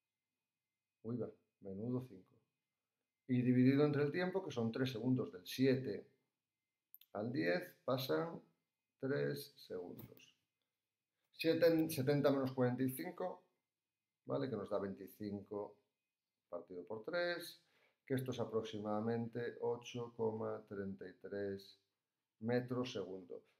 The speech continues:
¿Qué ha pasado del primer tramo, del cero al tres, a del siete al diez? Pues que ha aumentado mucho la velocidad.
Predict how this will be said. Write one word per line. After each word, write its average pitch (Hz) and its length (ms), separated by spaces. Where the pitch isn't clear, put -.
¿Qué 170 100
ha 170 80
pasado 165 440
del 160 140
primer 160 480
tramo, 165 400
del 143 160
cero 151 180
al 147 120
tres, 156 460
a 131 80
del 135 140
siete 147 240
al 147 160
diez? 131 260
Pues - 120
que - 60
ha 90 40
aumentado 113 360
mucho 123 200
la 90 80
velocidad. - 460